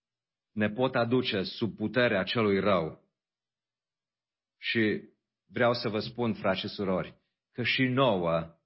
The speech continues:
și nouă, în fiecare zi, nu doar acum, nu doar când se predică dintr-un text de acest fel sau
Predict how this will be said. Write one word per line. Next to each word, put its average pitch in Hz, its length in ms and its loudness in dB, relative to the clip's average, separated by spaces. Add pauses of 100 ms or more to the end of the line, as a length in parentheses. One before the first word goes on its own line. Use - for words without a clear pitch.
(180)
și - 220 0
nouă, 107 600 0
în 107 160 0
fiecare 190 560 4
zi, 143 180 2
nu 127 140 2
doar 170 200 6
acum, 104 580 -2 (300)
nu 180 120 2
doar 175 220 6
când 156 160 2
se 139 160 0
predică 139 380 2
dintr-un 120 400 0
text 131 260 2
de 120 60 2
acest 120 380 0
fel 113 200 4
sau 98 360 0